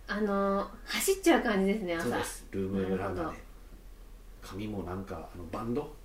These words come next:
Speaker 2: バンドっていうか、その、汗止めみたいなやつをですね、
Speaker 1: サッカー選手がやってるやつですね。
Speaker 2: そう、やりながら、髪型もソバージュみたいな感じなんですよ。そんなことないんだけど。
Speaker 1: ソバージュ。
Speaker 2: <laughs> 全然そんなことないんだけど。
Speaker 1: <laughs>
Speaker 2: はい。そんな感じの、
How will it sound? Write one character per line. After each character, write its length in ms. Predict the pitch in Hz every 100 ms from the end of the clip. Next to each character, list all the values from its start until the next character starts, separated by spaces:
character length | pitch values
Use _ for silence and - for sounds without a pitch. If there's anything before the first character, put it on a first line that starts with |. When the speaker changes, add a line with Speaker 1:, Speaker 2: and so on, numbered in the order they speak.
| - - - - -
Speaker 2:
バ 80 | -
ン 40 | 113
ド 40 |
っ 40 |
て 80 | 107
い 20 |
う 40 | 117
か、 60 |
そ 120 | 95 82
の、 120 | -
汗 160 | - 107
止 140 | 104
め 140 | 104
み 100 | 101 104
た 120 | -
い 100 | 95
な 60 |
や 80 | 92 87
つ 160 | - -
を 120 | -
で 100 | -
す 80 | -
ね、 80 | -
Speaker 1:
サ 140 | 220
ッ 100 | -
カ 80 | 302
ー 60 |
選 180 | 330 302
手 80 | 247
が 80 | 180
や 60 |
っ 40 | 165
て 100 | 175
る 60 | 170
や 80 |
つ 40 | 170
で 140 | 143
す 100 | -
ね。 140 | 120 -
Speaker 2:
そ 40 |
う、 20 | -
や 80 | -
り 140 | 113
な 160 | 123 131
が 200 | 135 131
ら、 360 | 131 160 - - - - - -
髪 220 | - -
型 180 | 95 92
も 120 | 98
ソ 180 | - -
バ 180 | 98 92
ー 40 |
ジ 80 | 98
ュ 80 | 92
み 60 | 95
た 100 | 98
い 60 |
な 80 | 92
感 180 | 87 101
じ 80 | 107
な 80 | 120
ん 40 |
で 40 |
す 60 | -
よ。 80 | - -
そ 100 | 127
ん 40 |
な 40 | 113
こ 60 |
と 60 | 101
な 60 |
い 40 | 120
ん 20 |
だ 60 | 98
け 60 |
ど。 60 | -
Speaker 1:
ソ 60 | 247
バ 180 | 285
ー 40 | -
ジ 160 | - -
ュ。 600 | 143 185 - - 156 -
Speaker 2:
<laughs> 80 | -
全 220 | 127 160
然 120 | 165 165
そ 80 | 160
ん 20 |
な 60 | 143
こ 60 |
と 60 | 98
な 60 |
い 20 | 87
ん 60 |
だ 60 | 80 - 247
け 0 |
ど。 100 | - - 254 - -
Speaker 1:
<laughs> 40 | -
Speaker 2:
は 40 |
い。 100 | - - -
そ 120 | 139
ん 40 |
な 120 | 131
感 160 | 139 127
じ 120 | 127
の、 300 | 143 151 -